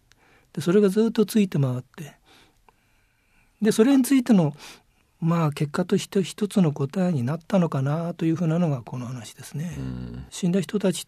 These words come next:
Speaker 1: ていうのは、例えばですね、津波で真っ平らになってしまったところが、建物の土台しか残ってないわけです。四角く、コンクリートの。で、いつになってもそのままなんですよ。つまり、そこにはもう家は再建できないか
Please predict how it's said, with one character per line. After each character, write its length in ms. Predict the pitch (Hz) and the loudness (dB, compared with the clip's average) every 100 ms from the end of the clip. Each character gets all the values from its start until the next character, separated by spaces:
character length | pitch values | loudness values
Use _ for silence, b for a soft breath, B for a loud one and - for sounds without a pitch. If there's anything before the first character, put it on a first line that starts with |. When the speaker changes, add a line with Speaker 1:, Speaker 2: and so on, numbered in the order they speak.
| _ | _
Speaker 1:
て 80 | - | -6
い 40 | 135 | -4
う 20 | |
の 60 | |
は、 60 | 131 - _ | -6 -10 _
例 180 | 143 147 | -8 -4
え 20 | |
ば 100 | 156 | -4
で 80 | 131 | -4
す 100 | - | -4
ね、 280 | 147 131 143 b b b b b b _ _ | -4 -4 -8 b b b b b b _ _
津 120 | - | -2
波 220 | 175 180 | 2 4
で 60 | 175 | 4
真 120 | 165 | 2
っ 40 | 147 | 0
平 240 | - 196 | 0 2
ら 80 | 190 | 2
に 60 | |
な 80 | 156 | 0
っ 20 | |
て 100 | 143 | -2
し 100 | 143 | -4
ま 100 | 143 | -4
っ 40 | 127 | -4
た 140 | 131 | -6
と 100 | 135 | -6
こ 140 | 123 127 | -6 -6
ろ 100 | 123 | -8
が、 180 | 110 b b b - | -12 b b b -10
建 220 | 139 170 | -4 2
物 180 | 185 131 | 2 2
の 40 | |
土 140 | 110 131 | 0 2
台 180 | 185 | 2
し 80 | 208 | 2
か 100 | - | -2
残 200 | 131 135 | -4 -4
っ 20 | |
て 120 | 131 131 | -8 -10
な 80 | |
い 20 | 113 | -10
わ 60 | |
け 60 | - | -16
で 80 | - | -12
す。 100 | - | -8
四 60 | |
角 140 | - - | -6 -8
く、 260 | - - - _ _ b b b | -12 -14 -16 _ _ b b b
コ 100 | - | -6
ン 40 | 131 | -4
ク 100 | 123 | -4
リ 80 | |
ー 40 | 113 | -6
ト 100 | 123 | -12
の。 60 | - _ b b b b b _ - | -20 _ b b b b b _ -4
で、 420 | 151 156 147 139 | 2 2 2 -2
い 100 | 185 | -4
つ 120 | - | 4
に 80 | 240 | 4
な 80 | 226 | 4
っ 20 | |
て 120 | 226 | 2
も 80 | 220 | 0
そ 120 | - | 2
の 60 | 160 | 0
ま 120 | 156 | 0
ま 80 | 139 | 0
な 100 | 120 | -2
ん 80 | 120 | -8
で 60 | |
す 120 | - - | -14 -20
よ。 80 | _ _ - | _ _ -6
つ 100 | 165 | -4
ま 80 | |
り、 20 | 147 | 0
そ 140 | 156 | 0
こ 120 | 220 | 4
に 120 | 214 | 4
は 140 | 190 127 | 4 2
も 240 | 143 131 | 0 -2
う 60 | - _ | -8 _
家 160 | 160 165 | 0 0
は 120 | 110 | -4
再 240 | - 156 | -6 -6
建 180 | 160 151 | -2 -2
で 100 | 127 | -2
き 120 | 202 | -2
な 120 | 190 | -2
い 40 | 123 | -4
か 220 | - | -14